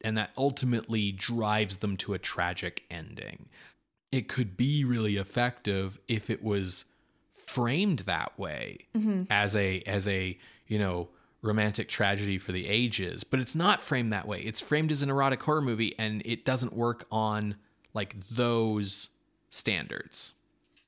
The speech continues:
Speaker 2: Yeah, I, uh, I don't know if we're ready to move on to the quote-unquote ranking of this, 'cause we are both in agreement that it, it's not horror. But when I was looking at,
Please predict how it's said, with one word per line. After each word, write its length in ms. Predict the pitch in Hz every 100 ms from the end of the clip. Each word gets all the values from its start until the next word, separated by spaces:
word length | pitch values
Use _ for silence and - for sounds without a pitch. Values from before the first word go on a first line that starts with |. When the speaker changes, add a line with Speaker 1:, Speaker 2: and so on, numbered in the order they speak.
| _ _ _ _ -
Speaker 2:
Yeah, 340 | 233 226 180 -
I, 600 | 196 220 254 277 254 - -
uh, 380 | 196 185 175 -
I 100 | 196
don't 120 | 220
know 80 | 208
if 120 | -
we're 200 | 180 165
ready 280 | 190 170 170
to 120 | 190
move 180 | 170 165
on 160 | 160
to 260 | 165 - 165
the 200 | 147 -
quote-unquote 580 | - 185 160 160 170 -
ranking 420 | 160 147 - 151
of 120 | 139 -
this, 160 | -
'cause 300 | - 170 - -
we 280 | 170 156 -
are 80 | 175
both 300 | - 180 180
in 80 | 170
agreement 420 | 160 160 151 160
that 140 | 165
it, 160 | 147 135 _ _ _ -
it's 220 | - -
not 240 | 185 185
horror. 420 | - 175 151 143 - - - -
But 100 | 202
when 140 | 185 190
I 60 |
was 200 | 175 180
looking 380 | 196 202 214 196
at, 440 | 170 165 - -